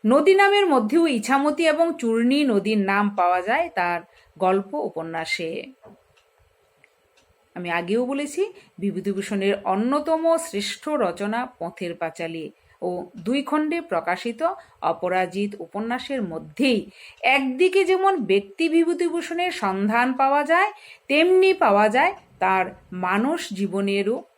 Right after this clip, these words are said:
পরিচয়। ডক্টর অসিত কুমার বন্দ্যোপাধ্যায়ের মতে, আহ, পথের পাঁচালী, পথের পাঁচালী ও অপরাজিতের মধ্যে লেখক উপন্যাসের বাঁধা পথ অবলম্বন করেননি। একটি বালি-, বালক চিত্ত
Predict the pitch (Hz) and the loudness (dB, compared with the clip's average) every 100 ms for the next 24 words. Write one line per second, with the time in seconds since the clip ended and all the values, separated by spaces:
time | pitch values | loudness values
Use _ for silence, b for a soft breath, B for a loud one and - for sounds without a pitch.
0 | _ 185 185 175 175 165 160 165 196 - | _ -6 -6 -6 -6 -2 0 -2 -8 -14
1 | _ _ _ _ _ _ - 190 196 190 | _ _ _ _ _ _ -8 -6 -4 -4
2 | - 190 262 - 277 269 185 185 185 185 | -4 -6 -8 -4 -4 -4 -6 -8 -6 -6
3 | 175 196 196 196 190 170 180 294 - B | -6 -4 -2 -2 -4 -6 -6 -6 -8 B
4 | B B 175 175 165 202 202 262 254 247 | B B -8 -8 -4 -6 -2 -2 0 -2
5 | 247 262 - - 202 196 285 269 240 214 | -2 -2 -4 -2 0 0 0 0 0 2
6 | 214 214 226 226 202 208 175 202 202 196 | 2 2 0 0 2 4 2 2 0 -2
7 | 220 226 220 170 160 156 208 165 B B | 0 2 2 0 -6 0 0 0 B B
8 | - 185 202 202 185 175 220 214 208 208 | -4 0 0 0 -2 -4 -4 -2 -2 -4
9 | 202 202 202 B 160 175 190 190 208 269 | -4 -4 -6 B -8 0 0 0 0 -2
10 | 262 185 190 196 - 165 170 180 180 190 | 0 0 0 -2 -4 -2 -4 -6 -4 -4
11 | 190 180 170 170 170 170 160 - - B | -4 -6 -6 -6 -8 -10 -12 -14 -18 B
12 | B B 330 370 247 208 226 285 - 202 | B B 0 2 4 4 2 0 -2 0
13 | 196 254 359 - 320 - 302 202 | 4 4 4 0 -6 -2 2 2